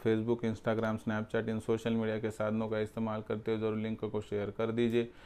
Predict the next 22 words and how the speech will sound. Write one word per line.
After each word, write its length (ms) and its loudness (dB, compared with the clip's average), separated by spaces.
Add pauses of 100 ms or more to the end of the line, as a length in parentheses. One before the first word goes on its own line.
(280)
रहा 240 6
होगा 340 4
आपका 220 2
सब्सक्राइब 560 0
करना, 300 2
तो 120 -2
आप 180 2
सभी 240 0
किसान 420 -2
भाई 100 0
और 100 2
मुर्गी 280 0
पालक 340 0
भाइयों 300 2
से 140 -2
हाथ 300 2
जोड़कर 400 4
अनुरोध 400 2
करता 280 -2
हूं 160 -2
कि 140 0
दोस्तों, 460 2